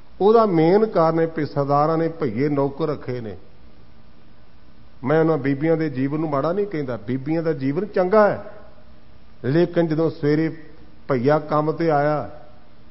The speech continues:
ਸਰਦਾਰ ਨੇ ਸਰਦਾਰੀ ਨੂੰ ਆਖਿਆ, "ਬੂਹਾ ਖੋਲ।" ਜਦੋਂ ਸਵੇਰੇ ਭਈਆ ਮੱਥੇ ਲੱਗਾ, ਜਿਹੜਾ ਬੀਬੀ ਦੀ ਕੁੱਖ ਤੋਂ ਪੈਦਾ ਹੋਵੇਗਾ, ਭਈਆ ਜੰਮੇਗਾ।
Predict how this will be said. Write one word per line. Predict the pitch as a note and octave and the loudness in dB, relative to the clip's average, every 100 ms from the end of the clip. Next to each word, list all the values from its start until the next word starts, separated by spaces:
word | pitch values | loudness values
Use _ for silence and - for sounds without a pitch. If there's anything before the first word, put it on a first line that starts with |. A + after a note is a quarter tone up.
| - | -14
ਸਰਦਾਰ | - C#3+ C#3+ D3+ D#3 | -4 0 6 6 6
ਨੇ | E3 D3+ | 4 0
ਸਰਦਾਰੀ | D3+ D3 D3 D3+ | 0 4 4 4
ਨੂੰ | D#3+ | 4
ਆਖਿਆ, | C#3+ C#3 D#3+ D3+ | 2 2 0 0
"ਬੂਹਾ | F#3 A#3+ G#3+ | 2 4 4
ਖੋਲ।" | C#3 D3+ D#3+ D3+ G2+ - - - - - - - - - - - | 2 0 0 -2 -4 -12 -16 -16 -16 -16 -16 -16 -16 -16 -12 -2
ਜਦੋਂ | D#3 D#3+ | 2 2
ਸਵੇਰੇ | D#3+ C#3+ D3+ D#3+ | 2 2 2 0
ਭਈਆ | D#3+ B2 C3 D#3 | -2 0 2 2
ਮੱਥੇ | D#3 D3 D3+ | 0 0 0
ਲੱਗਾ, | D#3 C#3 D3+ E3 G3 G3 B2+ - - - - C#3 | 0 0 2 4 4 2 -2 -10 -16 -16 -4 2
ਜਿਹੜਾ | D#3 E3 | 4 4
ਬੀਬੀ | B2+ D3 D#3+ G#3 | 4 2 4 2
ਦੀ | G#3+ G#3+ | 2 0
ਕੁੱਖ | G#3+ D#3 D#3 | 0 -2 0
ਤੋਂ | E3 | -2
ਪੈਦਾ | D#3+ D3 D3+ | 0 0 2
ਹੋਵੇਗਾ, | D#3 E3 G3+ | 2 2 0
ਭਈਆ | G#3 E3+ G#2+ C3+ G3+ | 0 -2 2 2 2
ਜੰਮੇਗਾ। | D#3 C#3+ C#3 C3 A2 F2 | 0 -4 -2 -2 -4 -8